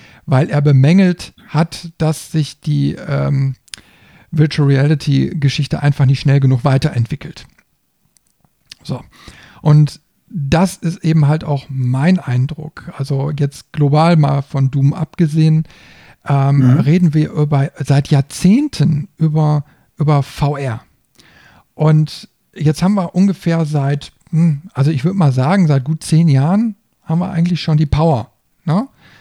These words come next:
Speaker 1: Und, äh, aber seitdem hat sich nicht viel getan. Also ich meine, es sind immer wieder so Vorstöße wie jetzt auch Doom, um zu gucken, wie können wir denn V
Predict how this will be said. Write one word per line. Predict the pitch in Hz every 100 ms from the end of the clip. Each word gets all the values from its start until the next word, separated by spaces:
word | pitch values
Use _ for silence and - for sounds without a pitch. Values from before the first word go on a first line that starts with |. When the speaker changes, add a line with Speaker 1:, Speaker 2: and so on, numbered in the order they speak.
| _ - - - _ _ _ _
Speaker 1:
Und, | 151 156 160 156 - - _ -
äh, | 151 147 147 147 - _ _ -
aber | 147 151
seitdem | 165 165 - 190 208 147
hat | 160 -
sich | 196 170 -
nicht | 160 180 -
viel | - 185
getan. | 180 - 170 120 113 131
Also | 135
ich | 143 156
meine, | 156 160 160
es | 160
sind | 156 196
immer | 165 151
wieder | 147 139
so |
Vorstöße | 127 135 160 - 208 208 175
wie | 156
jetzt | 147 -
auch | 123 - -
Doom, | 131 180 269 277 - - - -
um | 165
zu | -
gucken, | - 180 - 202 151
wie | 180 208
können | 208 226
wir | 196
denn | 156 147
V | 143 - 135 120